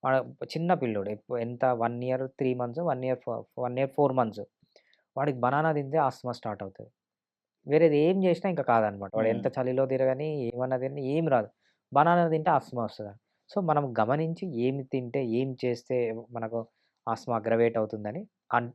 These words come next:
Speaker 1: అలాంటివి మానేయాలి తప్పితే అన్నీ తినొచ్చు. As a general rule, కోల్డ్, చలి వస్తువులు,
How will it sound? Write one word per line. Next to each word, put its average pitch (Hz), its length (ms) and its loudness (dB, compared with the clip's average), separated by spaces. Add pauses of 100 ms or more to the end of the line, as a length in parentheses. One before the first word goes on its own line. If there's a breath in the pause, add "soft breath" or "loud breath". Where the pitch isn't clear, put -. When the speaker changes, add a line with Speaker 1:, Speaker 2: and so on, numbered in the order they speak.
(100)
Speaker 1:
అలాంటివి 117 420 0
మానేయాలి 110 440 2
తప్పితే 104 340 -4 (440)
అన్నీ 120 300 -2
తినొచ్చు. 113 400 -4 (400)
As 165 120 2
a 175 100 2
general 147 360 4
rule, 143 200 2 (120)
కోల్డ్, 131 340 2 (100)
చలి 120 260 0
వస్తువులు, 113 460 0